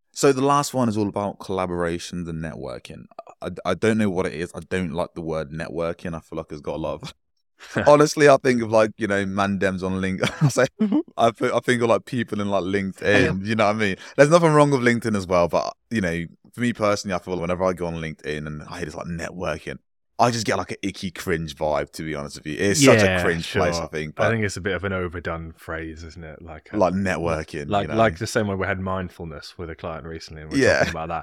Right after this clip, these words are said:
Speaker 2: that. And it's not the mind, I actually think we both probably practice
Speaker 1: Yeah.
Speaker 2: mindfulness, right? But the way the word is perceived is, is taking a whole new life, right?
Speaker 1: Hundred percent.
Speaker 2: Same with networking. But anyway, we digress. How can we use this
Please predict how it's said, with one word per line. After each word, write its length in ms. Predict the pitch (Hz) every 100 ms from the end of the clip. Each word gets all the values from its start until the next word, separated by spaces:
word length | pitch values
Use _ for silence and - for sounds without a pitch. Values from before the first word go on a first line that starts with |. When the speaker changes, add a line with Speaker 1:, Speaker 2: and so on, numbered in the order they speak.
| -
Speaker 2:
that. 140 | 143 139
And 80 | 113
it's 120 | 113
not 180 | 135 110
the 60 | 110
mind, 280 | 113 110
I 40 | 98
actually 280 | 98 - -
think 220 | 101 92
we 120 | 92 90
both 300 | 98 92 _ _ - 104
probably 200 | 98 87
practice 400 | - 113 - 95
Speaker 1:
Yeah. 60 |
Speaker 2:
mindfulness, 480 | 98 87 - 87 -
right? 160 | 87 87
But 200 | 98 -
the 80 | 110
way 180 | 113
the 100 | 107
word 260 | 101 104 101
is 80 | 98
perceived 560 | - - 104 92 82
is, 180 | 87 85
is 200 | - -
taking 260 | 92 87 85
a 20 |
whole 160 | 90 85
new 160 | 82
life, 300 | 82 78 78 -
right? 80 | 87
Speaker 1:
Hundred 240 | 80 -
percent. 220 | - 123
Speaker 2:
Same 80 | 120
with 100 | 110
networking. 580 | 92 85 78 - 78 76
But 120 | -
anyway, 260 | 156 165 110
we 140 | 107
digress. 500 | 120 107 95 78 - -
How 200 | 139 131
can 200 | - 117
we 100 | 110
use 220 | 107 -
this 280 | 92 -